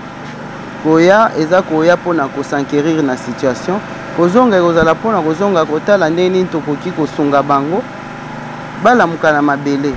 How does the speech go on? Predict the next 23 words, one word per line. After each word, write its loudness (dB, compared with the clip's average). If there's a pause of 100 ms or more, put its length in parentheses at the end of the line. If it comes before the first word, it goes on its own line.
(180)
Po -2
bavandi 2
kaka, 0
baza 0
kaka 0
na -4
se, -6
balamuki -2
nano -2 (120)
te, -6 (600)
bakundi 0
nano 0
te. -6 (440)
Il -6
faut 2
tosunga 0
bango -2
balamuka. 0 (720)
Totia 2
nani 0
papa 0
na 0
biso, -6